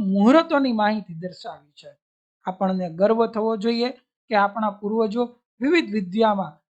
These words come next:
કેવી કેવી નિપુણતા ધરાવતા હતા. તો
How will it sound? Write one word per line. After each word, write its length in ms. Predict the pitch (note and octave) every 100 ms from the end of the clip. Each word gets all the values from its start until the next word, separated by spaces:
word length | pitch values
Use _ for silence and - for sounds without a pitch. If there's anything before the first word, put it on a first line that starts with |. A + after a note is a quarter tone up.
| -
કેવી 240 | A#3 A#3 F#3+
કેવી 220 | F#3 F3+ D#3
નિપુણતા 460 | D#3+ F3+ F3 F#3+ D#3+
ધરાવતા 500 | C#3+ D#3 D#3 G3+ C#4 - _ _ _
હતા. 320 | A3 E3 B2+ - _ _ _
તો 20 | _